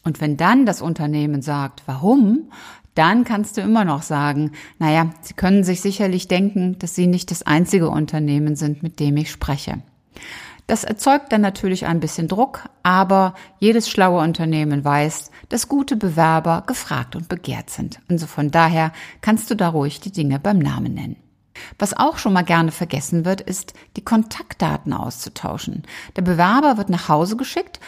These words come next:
hat aber für Fragen keinen Ansprechpartner,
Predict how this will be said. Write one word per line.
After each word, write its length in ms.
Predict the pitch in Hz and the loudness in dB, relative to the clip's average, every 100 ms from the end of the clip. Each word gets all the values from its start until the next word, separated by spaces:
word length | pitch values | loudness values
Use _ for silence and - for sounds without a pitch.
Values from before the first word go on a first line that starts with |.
| - | -10
hat 280 | - 269 - | -2 -2 0
aber 200 | 220 190 | 0 0
für 160 | - | -2
Fragen 880 | 165 - - 143 131 139 165 226 262 - - | -8 -8 -2 0 2 2 2 2 2 -4 -20
keinen 380 | - 156 143 165 | -6 -2 0 0
Ansprechpartner, 920 | - 302 - 226 - - 127 - 131 | 2 0 0 -4 -4 -4 -6 -6 -10